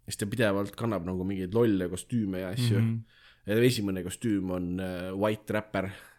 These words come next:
Speaker 1: <laughs> Ja siis Cinderella nagu ei keeldu, et ma ei lase sind oma autosse, seda, siis mine ära, vaata.
Speaker 2: Jah.
Speaker 1: Aga filmi, äh, umbes keskel ta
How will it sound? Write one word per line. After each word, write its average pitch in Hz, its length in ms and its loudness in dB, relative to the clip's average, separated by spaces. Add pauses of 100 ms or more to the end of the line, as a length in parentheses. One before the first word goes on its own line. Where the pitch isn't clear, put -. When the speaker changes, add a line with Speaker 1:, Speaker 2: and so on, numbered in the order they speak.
(260)
Speaker 1:
<laughs> 156 60 -2 (580)
Ja 92 140 -12
siis 98 280 -10
Cinderella 98 420 0
nagu 87 220 -4
ei 92 100 0
keeldu, 87 360 -4
et 87 60 -12
ma 95 180 -2
ei - 20 -2
lase 101 160 -4
sind 87 160 -4
oma 87 160 -2
autosse, - 400 -8
seda, - 240 -14
siis 110 220 -8
mine 143 160 6
ära, 120 240 0
vaata. - 340 0 (320)
Speaker 2:
Jah. 117 220 0 (240)
Speaker 1:
Aga 110 240 2 (340)
filmi, 120 640 2 (420)
äh, 95 240 -2
umbes 104 180 -4
keskel 151 380 -4 (640)
ta 95 140 0